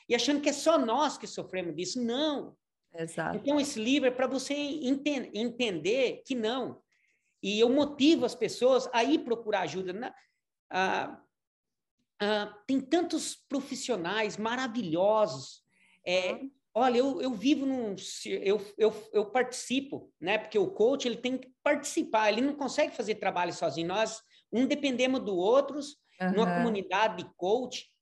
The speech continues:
Speaker 1: se-, é, é, porque é um trabalho pesado,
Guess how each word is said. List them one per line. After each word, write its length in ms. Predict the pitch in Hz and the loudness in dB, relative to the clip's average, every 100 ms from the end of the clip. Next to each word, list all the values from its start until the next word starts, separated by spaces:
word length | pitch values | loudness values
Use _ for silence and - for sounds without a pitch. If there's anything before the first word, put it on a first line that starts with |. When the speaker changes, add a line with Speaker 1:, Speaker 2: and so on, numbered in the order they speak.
| _ _ _ | _ _ _
Speaker 1:
se-, 240 | - - | -16 -12
é, 580 | - 156 156 151 147 151 - _ _ _ - _ - | -6 -2 -2 -2 -4 -8 -14 _ _ _ -20 _ -6
é, 560 | 160 160 147 147 - - _ _ - | -2 0 0 -4 -6 -12 _ _ -6
porque 240 | 240 233 294 | -4 0 4
é 120 | 269 | 4
um 100 | 339 | 4
trabalho 500 | - 233 190 220 233 | 2 2 2 0 0
pesado, 580 | 294 254 170 185 180 | 0 0 2 0 0